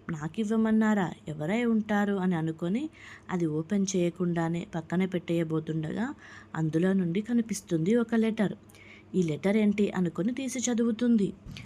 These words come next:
అందులో, "నీకు నేనంటే చాలా ప్రేమ అంటుంటావు కదా, అదే నిజమైతే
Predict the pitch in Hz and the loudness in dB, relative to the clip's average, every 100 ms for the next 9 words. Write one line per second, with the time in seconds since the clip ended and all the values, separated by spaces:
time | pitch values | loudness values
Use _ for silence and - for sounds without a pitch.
0 | - - - - 160 160 170 202 285 - | -16 -16 -10 2 4 4 6 6 4 -2
1 | - - 175 170 170 160 160 160 156 208 | -14 -4 0 0 2 0 2 0 2 2
2 | 214 180 139 185 233 220 220 226 214 208 | 2 0 2 2 4 4 6 6 4 4
3 | 220 220 226 220 226 226 190 - - - | 4 4 4 2 4 4 2 -2 -14 -20
4 | - - - - - - - - - - | -20 -20 -20 -20 -20 -20 -20 -18 -18 -8
5 | - 165 185 185 175 165 160 156 220 269 | -2 2 4 4 4 2 -2 0 0 0